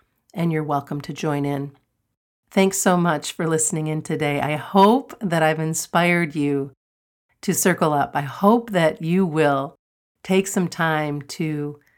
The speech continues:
find out what's available for you in your community. What I'd like to leave you with today is a knowing that you're not alone, and that when you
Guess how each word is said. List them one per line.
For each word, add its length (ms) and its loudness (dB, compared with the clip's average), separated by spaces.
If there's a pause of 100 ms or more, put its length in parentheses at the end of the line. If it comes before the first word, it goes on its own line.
(260)
find 480 4
out 540 2
what's 280 -4
available 540 -2
for 160 -14
you 240 -4
in 100 -4
your 120 -4
community. 760 -6 (1040)
What 160 6
I'd 80 2
like 200 -2
to 100 -8
leave 180 -4
you 140 -4
with 180 -6
today 360 -6
is 260 -6 (600)
a 120 2
knowing 640 2 (840)
that 460 -2 (600)
you're 180 2
not 240 0
alone, 520 -4 (280)
and 240 -2
that 160 -4
when 300 -6
you 520 0